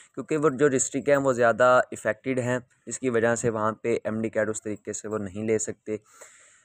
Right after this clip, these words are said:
इसके अलावा उन्होंने कुछ डेट्स के बारे में कहा है, हम वो भी डिस्कस करते हैं सारा डेट्स के बारे में कि डिफरेंट जो डिस्ट्रिक्ट्स हैं उनमें डेट्स में कितना फ़र्क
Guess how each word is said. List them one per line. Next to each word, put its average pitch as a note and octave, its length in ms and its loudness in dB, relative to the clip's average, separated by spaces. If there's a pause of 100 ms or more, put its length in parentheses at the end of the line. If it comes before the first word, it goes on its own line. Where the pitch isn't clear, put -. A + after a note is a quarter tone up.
(160)
इसके C3+ 220 -4
अलावा D3 260 8
उन्होंने D3 400 4
कुछ - 240 -4
डेट्स B2+ 240 0
के D3 120 -2
बारे B2 300 6
में B2 100 -6
कहा A2+ 180 0
है, A2+ 120 2
हम A#2 240 -4
वो A2+ 140 2
भी G#2 140 -6
डिस्कस G#2 360 -8
करते G2 320 -10
हैं G#2 160 -4
सारा G2+ 260 -2
डेट्स G#2 260 -2
के A#2 140 -2
बारे G#2+ 220 6
में A2+ 160 -2
कि A#2+ 360 0
डिफरेंट C3+ 520 -4 (180)
जो B2+ 80 0
डिस्ट्रिक्ट्स A#2 680 -4
हैं A#2+ 160 -2 (120)
उनमें B2 260 0
डेट्स A2+ 340 2
में B2 80 -6
कितना A#2 380 -6
फ़र्क G#2 260 -4